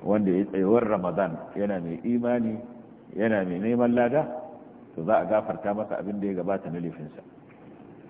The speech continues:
Saboda haka Alkur'ani, wato Ramadan watan Alkur'ani ne. Sallar dare mutum yakan iya yin ta shi kadai, yakan iya yin ta kuma cikin jam'i.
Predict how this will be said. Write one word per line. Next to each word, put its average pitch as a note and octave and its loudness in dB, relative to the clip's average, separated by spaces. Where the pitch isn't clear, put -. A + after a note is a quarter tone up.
Saboda G#2 4
haka - 0
Alkur'ani, A2+ 2
wato F2+ -6
Ramadan F#2+ -2
watan G2 -4
Alkur'ani D#2 -6
ne. C#2 -14
Sallar B2 2
dare C3 4
mutum A2 4
yakan A#2 2
iya A#2 6
yin A#2 4
ta - -4
shi B2 -6
kadai, B2 2
yakan A#2+ -2
iya G#2+ -2
yin G#2 -6
ta F#2+ -6
kuma A#2+ -4
cikin G2+ 0
jam'i. G2 2